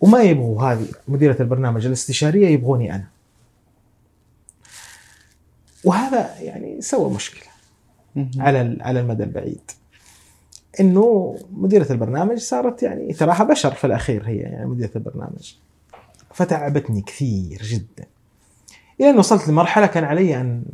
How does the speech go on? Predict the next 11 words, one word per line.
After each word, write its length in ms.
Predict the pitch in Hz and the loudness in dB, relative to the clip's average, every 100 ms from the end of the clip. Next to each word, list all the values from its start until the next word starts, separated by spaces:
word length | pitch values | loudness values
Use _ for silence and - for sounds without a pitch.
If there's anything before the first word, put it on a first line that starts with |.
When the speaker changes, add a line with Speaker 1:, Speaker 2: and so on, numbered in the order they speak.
| - _ _ 147 | -18 _ _ -6
Speaker 1:
أن 80 | |
أغادر. 520 | 127 170 180 123 110 - _ _ _ _ | -4 -2 -2 -4 -6 -12 _ _ _ _
كان 160 | - 170 | -2 2
لازم 280 | 160 120 107 | 2 0 -6
أن 140 | 110 | -6
أغادر. 340 | - - - - _ _ _ _ - - - - - _ - _ _ _ _ | -10 -10 -12 -16 _ _ _ _ -20 -20 -20 -20 -20 _ -20 _ _ _ _
فقدمت 420 | 170 170 185 202 | 2 6 6 6
في 140 | - 165 | 4 2
عدة، 280 | 156 135 123 - | 2 -2 -4 -4
آه، 300 | 113 104 78 | -2 -2 -4
أماكن. 460 | 131 113 - 165 | -2 -2 -2 -6